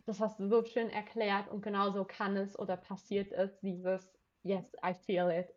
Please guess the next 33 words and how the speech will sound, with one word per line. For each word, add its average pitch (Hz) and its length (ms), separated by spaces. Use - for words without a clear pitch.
das 185 220
ist 214 240
es. 269 200
Und 226 440
dennoch 247 380
darf 208 240
man 208 160
sagen, 208 360
dass 202 200
du 190 140
wirklich 254 360
ja 214 180
auch 190 180
viel 220 480
dafür 190 680
gemacht 202 320
hast. - 340
Du 214 100
wusstest 247 420
es 202 140
zwar 185 200
in 190 100
diesem 196 200
Moment 180 300
noch 180 160
nicht, 180 220
dass 175 120
du 170 60
das 165 200
dafür 208 360
machst, 269 340
aber 214 500
ja, 220 300